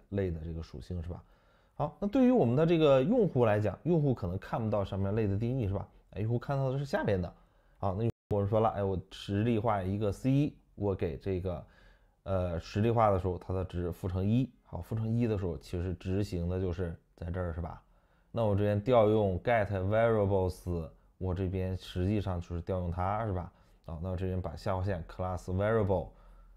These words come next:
给这个类属性进行了一个赋值。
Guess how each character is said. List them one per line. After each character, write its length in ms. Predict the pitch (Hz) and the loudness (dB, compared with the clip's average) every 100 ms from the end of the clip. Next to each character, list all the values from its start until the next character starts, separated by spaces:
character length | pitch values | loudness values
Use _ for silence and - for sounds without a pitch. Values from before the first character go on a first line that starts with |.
| - - | -20 -8
给 260 | 92 76 _ - _ _ _ | -6 -6 _ -20 _ _ _
这 160 | - 101 | -6 -4
个 140 | 87 64 | -4 -4
类 260 | 104 113 101 - | 0 2 2 -4
属 160 | - 85 | -8 -8
性 180 | 90 82 | -6 -6
进 160 | 95 | -4
行 180 | 85 85 | -4 -4
了 60 | 85 | -4
一 60 | |
个 60 | 82 | -6
赋 200 | - 92 | -4 -6
值。 260 | 82 80 | -4 -8